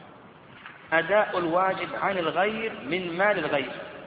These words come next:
تقدم لنا قاعدة وهي ماذا؟ ها؟ لا،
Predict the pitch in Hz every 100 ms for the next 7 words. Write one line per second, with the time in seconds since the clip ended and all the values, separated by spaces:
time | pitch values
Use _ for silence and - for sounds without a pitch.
0 | - - - - - - 226 220 208 208
1 | 180 202 208 156 139 147 - - - -
2 | - - 175 156 147 151 123 135 - -
3 | - - - - - - 160 - - -
4 | - - - 170 180 - - - - -
5 | - - - - - - - - - -
6 | - - - 147 151 - - - - -
7 | - - 131 175